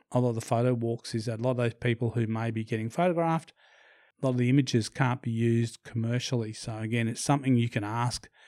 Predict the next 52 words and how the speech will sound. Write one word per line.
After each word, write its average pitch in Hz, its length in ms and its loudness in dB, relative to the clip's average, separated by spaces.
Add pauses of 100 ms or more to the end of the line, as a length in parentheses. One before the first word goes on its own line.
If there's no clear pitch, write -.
(260)
If 139 140 0
I'm 131 120 6
on, 131 360 2
on 131 160 2
this 123 120 0
photo 170 260 6
walk 151 320 4
and 123 120 0
I 120 100 -2
actually 127 220 -4
do 127 180 4
take 123 240 0
some 113 160 -8
photos, 156 640 2 (800)
can 151 160 8
I 147 120 6
get 131 180 2
the 127 80 2
model 127 300 4
to - 80 -10
sign 123 280 0
a 120 40 0
release 120 420 0
and 120 140 -2
can 120 180 -2
I 120 220 0
sell 123 400 0
them? 113 360 -2 (480)
And 123 240 -2
people 131 280 2
will 117 220 0
have, 110 460 -6 (160)
be 120 80 2
able, 113 140 2
should 135 180 0
be 123 80 2
able 110 120 -2
to 113 40 -6
answer 117 340 -4
those 107 220 -6
questions 117 480 -4
for 117 280 -4
you. 113 100 -4
And 107 100 -8
again, 123 280 0
but 117 100 2
it's - 160 -10
better 131 260 -2
to - 160 -12
ask 127 260 -2
those 117 200 0
questions 120 460 -4